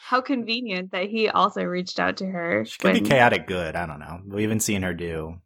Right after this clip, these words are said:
Speaker 2: She seems neutral, though, 'cause she just wants to explore Earth. She's a demigod and she goes to Earth, really. <laughs> That's her.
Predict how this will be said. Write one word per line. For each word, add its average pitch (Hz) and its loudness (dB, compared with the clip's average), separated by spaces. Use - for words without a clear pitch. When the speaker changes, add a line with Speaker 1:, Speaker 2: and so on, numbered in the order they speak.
Speaker 2:
She - -8
seems 175 6
neutral, 110 2
though, 85 0
'cause 90 -2
she 95 -4
just 87 -6
wants 95 0
to - -6
explore 87 -4
Earth. 92 -2
She's 123 4
a 123 6
demigod 135 8
and 123 6
she 120 0
goes 104 2
to 92 -2
Earth, 98 0
really. 92 4
<laughs> - 6
That's - 0
her. 113 4